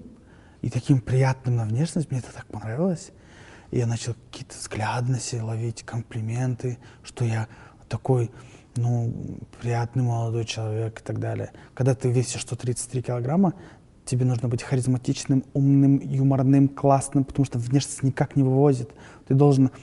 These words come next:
по другим параметрам как-то вывозить. Либо быть безумно богатым, тебя будут все любить. Просто вы,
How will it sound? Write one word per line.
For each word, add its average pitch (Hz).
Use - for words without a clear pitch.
по 143
другим 147
параметрам 131
как-то 120
вывозить. 120
Либо 165
быть 160
безумно 147
богатым, 127
тебя 123
будут 123
все -
любить. 120
Просто -
вы, 135